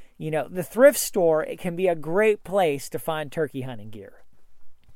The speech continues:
It really can. It can be a great place to do it.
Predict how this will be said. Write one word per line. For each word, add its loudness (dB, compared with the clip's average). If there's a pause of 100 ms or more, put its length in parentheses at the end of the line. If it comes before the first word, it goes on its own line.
(300)
It -4
really 4
can. -4
It 0
can -8
be -2
a -4
great -4
place -2
to -10
do 0
it. -4